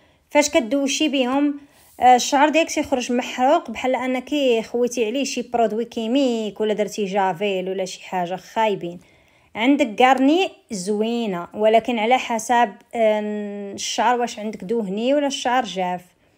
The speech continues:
الا كان عندك ديجا الشعر دهني، هاد، هاد الغارني هادي ما تصلحلكش، لان غتزيد تزيد لك الشعر.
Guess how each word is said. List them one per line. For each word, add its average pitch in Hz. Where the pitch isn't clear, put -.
الا 247
كان 277
عندك 262
ديجا 254
الشعر 233
دهني، 254
هاد، 240
هاد 208
الغارني 208
هادي 208
ما 233
تصلحلكش، 254
لان 214
غتزيد 202
تزيد 240
لك 214
الشعر. 165